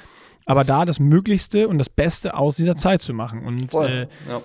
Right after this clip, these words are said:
Speaker 1: da so eine Einordnung zu haben, motiviert unfassbar, das kann ich dir sagen. Und in der Gruppe zu trainieren oder einfach mit, mit anderen Profis, die so um einen rum sind,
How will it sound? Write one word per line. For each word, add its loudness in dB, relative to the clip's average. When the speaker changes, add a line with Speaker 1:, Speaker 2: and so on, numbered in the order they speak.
Speaker 1:
da 2
so 2
eine -2
Einordnung 0
zu -8
haben, -4
motiviert -2
unfassbar, 0
das -8
kann -4
ich 2
dir 2
sagen. 0
Und 2
in 6
der 4
Gruppe 0
zu -6
trainieren -2
oder -4
einfach -4
mit, -2
mit 0
anderen 0
Profis, -2
die -2
so 0
um 2
einen 2
rum 4
sind, -2